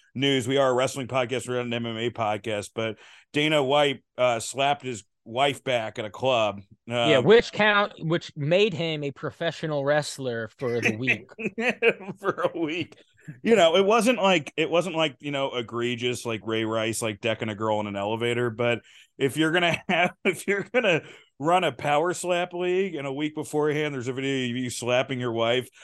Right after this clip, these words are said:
Speaker 1: I mean, I can't think of a worse P R timing. They're talking about how he may have to step down from U F C, all this kind of shit.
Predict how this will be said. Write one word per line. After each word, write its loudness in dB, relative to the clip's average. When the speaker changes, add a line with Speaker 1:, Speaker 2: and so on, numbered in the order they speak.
Speaker 1:
I 0
mean, 0
I 4
can't 0
think 2
of -2
a -2
worse -6
P -4
R 2
timing. 0
They're -4
talking 4
about 2
how 2
he -6
may -2
have -2
to -12
step -6
down -2
from -8
U -6
F -12
C, 2
all -2
this -8
kind -10
of -12
shit. -4